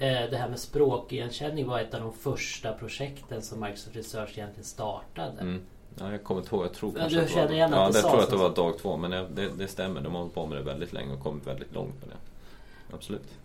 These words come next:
Speaker 1: Vad var känslan med keynoten? Var det wow?
Speaker 2: Känsla, min känsla för keynoten var att det var, det var ingen sån här,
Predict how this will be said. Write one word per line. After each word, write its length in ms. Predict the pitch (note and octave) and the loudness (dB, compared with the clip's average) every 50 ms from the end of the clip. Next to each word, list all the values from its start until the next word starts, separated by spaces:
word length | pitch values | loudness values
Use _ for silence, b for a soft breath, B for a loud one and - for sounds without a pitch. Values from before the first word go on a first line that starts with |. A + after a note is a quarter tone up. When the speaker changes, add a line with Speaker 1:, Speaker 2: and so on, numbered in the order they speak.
| - - - | -20 -12 -4
Speaker 1:
Vad 140 | - D#3 E3+ | 0 2 4
var 80 | G#3 G3+ | 4 4
känslan 500 | - A3 G#3 F#3 - - - A3+ B3 C#4 | 6 6 6 6 4 2 -2 -2 -2 -2
med 160 | A#3+ G#3+ - | -2 -2 2
keynoten? 460 | C#3+ B2 G#2+ A2 A2 A2 - B2 B2+ | 2 2 2 0 -2 -4 -2 -2 2
Var 120 | C3+ C3+ | 2 4
det 280 | C3 B2+ B2+ B2+ B2 - - - | 4 4 4 2 0 -2 -6 -8
wow? 500 | - - C#3+ E3+ - - - G2+ F#2+ - - - - - - - - - - - - - - - B B B B B B B B B | -4 0 2 4 4 4 2 0 -2 -6 -12 -16 -18 -20 -20 -20 -20 -18 -18 -18 -16 -16 -16 -16 B B B B B B B B B
Speaker 2:
Känsla, 320 | B - C#3 C3+ C#3 C#3 C3+ | B 4 4 6 6 4 4
min 220 | - A#2+ D3 E3 E3+ | 4 4 4 4 4
känsla 300 | - F3 C3+ - - G2 | 4 4 2 2 0 -2
för 100 | - F2+ | -4 0
keynoten 500 | - G2 E2 E2 D2+ D2 D2+ - E2+ E2+ | 2 2 4 4 2 0 0 0 0 2
var 140 | E2+ E2 E2 | 4 4 4
att 100 | E2 - | 4 6
det 100 | F2+ E2+ | 4 6
var, 280 | E2+ F2 F2 F2 - B B B B B B B B | 6 6 4 2 0 B B B B B B B B
det 60 | - | 4
var 80 | G#2 G#2+ | 6 6
ingen 180 | G#2+ A#2 C3 C3+ | 8 8 6 6
sån 120 | C3+ A2 | 6 6
här, 240 | E2 D#2 D2 C2+ | 6 6 4 2